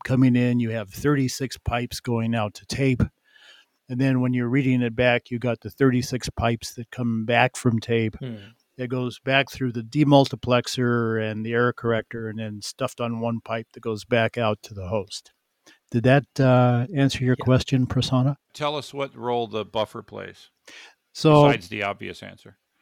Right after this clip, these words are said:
Speaker 1: So typically what happens is with the error correction, you have to build up an image of these tracks. And, uh, uh, so you take the input data from the host,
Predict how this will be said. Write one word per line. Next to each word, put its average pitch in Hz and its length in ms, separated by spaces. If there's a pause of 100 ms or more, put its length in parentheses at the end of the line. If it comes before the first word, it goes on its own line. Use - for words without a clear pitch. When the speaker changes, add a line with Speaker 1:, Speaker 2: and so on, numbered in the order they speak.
(480)
Speaker 1:
So 165 300
typically 147 540
what 117 220
happens 113 600
is 117 640
with 110 340
the 120 140
error 123 260
correction, 113 540
you 113 160
have 120 300
to 117 120
build 113 320
up 110 140
an 113 100
image 120 720
of 110 400
these 101 240
tracks. - 840 (500)
And, 104 540
uh, 98 240 (680)
uh, 107 340
so 120 160
you 113 140
take 135 260
the 120 120
input 131 320
data 117 460
from 104 460
the 95 120
host, 110 580